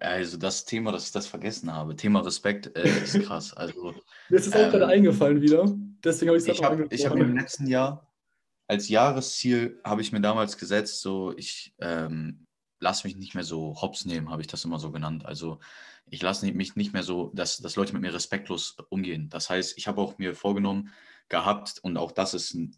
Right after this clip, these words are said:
Speaker 1: tägliches Training, dass ich nicht mehr nur noch deeskalierend wirke. Das heißt, also wenn jetzt einer komplett respektlos mit mir spricht, ähm, ist es vielleicht das Schlauste, das einfach hinzunehmen und wegzugehen.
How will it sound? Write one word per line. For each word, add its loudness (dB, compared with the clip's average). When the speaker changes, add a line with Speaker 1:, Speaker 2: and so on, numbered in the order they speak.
Speaker 1:
tägliches -4
Training, 2
dass -4
ich -4
nicht 2
mehr 0
nur 0
noch -2
deeskalierend -2
wirke. -10
Das -8
heißt, -2
also -8
wenn 0
jetzt -2
einer 2
komplett 0
respektlos -2
mit -2
mir -4
spricht, -4
ähm, 2
ist -2
es -4
vielleicht 2
das -2
Schlauste, 0
das -2
einfach -2
hinzunehmen 2
und -8
wegzugehen. 2